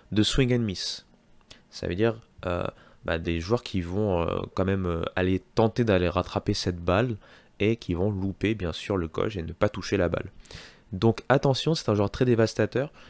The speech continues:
Est-ce que c'est suffisant pour un, pour un starter ? On a vu des starters, je vous, je peux, je peux vous rappeler juste Jacob de Grom, par exemple. De Grom, c'est un joueur spécialisé sur deux balles principales, hein. Et c'est justement dans ce profil-là, ça,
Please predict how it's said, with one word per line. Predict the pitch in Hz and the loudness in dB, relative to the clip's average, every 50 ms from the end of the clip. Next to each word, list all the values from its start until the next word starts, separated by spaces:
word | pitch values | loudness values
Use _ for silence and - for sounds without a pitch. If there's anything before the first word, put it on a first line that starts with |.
| - - - - | -20 -16 -6 -2
Est-ce | 104 110 - - | -2 0 0 0
que | - 147 | -2 -2
c'est | - - 131 | 0 0 -2
suffisant | - - - - - 123 113 139 139 | -2 -2 -6 -6 -4 0 0 0 0
pour | 135 - - 110 104 98 | 0 -2 -2 0 2 4
un, | 98 95 - - - - - - | 2 2 0 -4 -16 -20 -10 -2
pour | - 98 | -2 0
un | 98 | 0
starter ? | - - - 113 - - - 123 - - - | 0 -2 -2 -2 -2 2 0 0 0 0 -4
On | 92 87 | -4 -2
a | 85 87 | 0 0
vu | 104 143 156 | 2 2 2
des | 160 160 156 | 2 2 2
starters, | - - 147 147 - - 147 147 151 147 135 | 2 2 0 0 2 4 6 6 6 6 4
je | 110 101 92 | 4 2 0
vous, | 92 95 92 92 - | -2 -4 -6 -6 -8
je | - - - | -14 -14 -6
peux, | - 98 98 98 98 | 0 2 4 4 2
je | 92 | 2
peux | - - 107 | -2 -4 -2
vous | 101 101 | 0 2
rappeler | 98 95 - 107 | 0 2 0 -2
juste | 101 - - - 95 | -4 -4 -4 -2 0
Jacob | 90 92 - 98 90 87 | 0 0 0 -2 -4 -2
de | 98 | -2
Grom, | 98 110 127 139 131 | 0 2 2 2 0
par | - 92 87 | 0 -2 -2
exemple. | 82 82 85 82 82 | -2 -2 -2 -4 -2
De | - 92 87 | 0 0 0
Grom, | 92 98 127 139 135 101 85 | 2 2 2 2 2 0 0
c'est | - - - | 0 0 0
un | 87 85 85 | 0 2 2
joueur | 85 92 107 113 | 2 2 2 2
spécialisé | - - - 90 - 92 90 90 113 123 | 0 0 -2 0 0 2 2 4 2 2
sur | - - 90 | 2 0 -2
deux | 90 90 101 98 | 0 2 2 4
balles | 98 101 98 | 4 2 2
principales, | - - 101 95 - - - - 92 90 90 | 2 -2 -4 -4 -4 -4 -2 0 0 0 0
hein. | 92 95 90 85 85 80 - - - - - - - - - | -2 -4 -6 -6 -8 -10 -12 -14 -16 -16 -16 -16 -16 -8 -2
Et | 95 98 | 0 0
c'est | - - - 107 95 | 0 2 2 2 2
justement | 92 - - 120 143 147 | 2 2 0 0 0 2
dans | 127 110 | 0 0
ce | - - - | 0 0 -2
profil-là, | 95 - - - 113 - 120 123 151 - | -2 -2 -2 -4 -4 -4 -4 -6 -6 -4
ça, | - - - | -4 -6 -8